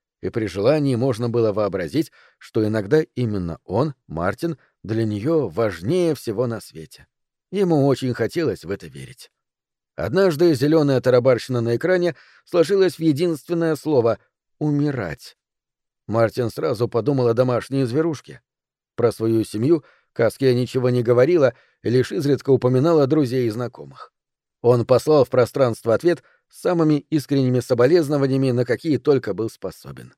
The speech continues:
Сообщение осталось без ответа, как он и ожидал. Написал ещё раз. По характеру он не был склонен к навязчивым мыслям и не думал, что сочувствие горю некой особой из далёкой галактики скажется на работе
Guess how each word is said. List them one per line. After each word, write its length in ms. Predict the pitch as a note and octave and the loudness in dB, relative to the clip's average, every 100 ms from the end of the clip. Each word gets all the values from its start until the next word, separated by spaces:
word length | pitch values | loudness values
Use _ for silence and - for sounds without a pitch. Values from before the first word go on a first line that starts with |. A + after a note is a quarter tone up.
| _ _ _ _ _ _ | _ _ _ _ _ _
Сообщение 540 | - B2 - G3 F3+ A2+ | -2 -2 0 0 0 0
осталось 360 | - C#3+ B2 | -2 -2 -2
без 220 | A2+ A2+ | -2 -4
ответа, 500 | B2 - D#2+ - - _ _ _ _ _ | -4 -6 -14 -14 -20 _ _ _ _ _
как 260 | - E3+ - | -12 -8 -2
он 200 | B2+ A2+ | -2 -2
и 60 | |
ожидал. 500 | G2+ F2+ F2 D#2+ - _ _ _ _ _ _ - | -6 -8 -12 -14 -16 _ _ _ _ _ _ -10
Написал 540 | G2+ A2+ A2 - D#3+ | -6 -4 -4 4 4
ещё 420 | D3+ D3 - - D2+ | 4 -2 -6 -14 -16
раз. 300 | D2 _ _ _ _ _ _ _ _ _ _ - | -18 _ _ _ _ _ _ _ _ _ _ -2
По 80 | |
характеру 640 | B2+ G3 G#3 - F#3+ F#3 E3+ | 0 2 2 4 4 4 2
он 200 | E3 F#3+ | 0 0
не 140 | G3+ | 2
был 160 | B2 A#2 | 2 0
склонен 420 | - D#3+ C#3+ B2+ | 2 2 2 0
к 80 | B2 | 0
навязчивым 600 | B2 C3 A2+ - G#2+ A2 | 2 2 0 -6 -4 -4
мыслям 360 | E3+ E3 D#3+ _ _ _ - | -4 -4 -6 _ _ _ -2
и 120 | D3+ | 4
не 140 | E3 | 4
думал, 260 | F3+ F#3 B2 | 4 2 0
что 160 | - | -2
сочувствие 600 | G#2+ A#2+ - C#3 - B2 | 0 0 0 -6 -2 -2
горю 280 | A2 D3 B2+ | 2 2 2
некой 380 | A#2+ B2+ A#2+ A#2 | 2 0 2 2
особой 320 | G#2+ C3+ B2 | 2 -2 0
из 60 | G#2+ | 0
далёкой 360 | A#2 A#2 A#2+ | 0 0 0
галактики 580 | A#2 D3 D#3+ B2+ A#2 A#2 _ _ _ | 2 4 2 0 -2 -2 _ _ _
скажется 540 | - F#3 D#3+ C#3+ D3+ | -4 0 0 0 0
на 140 | B2+ | 2
работе 520 | G#2+ G2 E3+ E3+ D#3 | 2 2 0 0 -2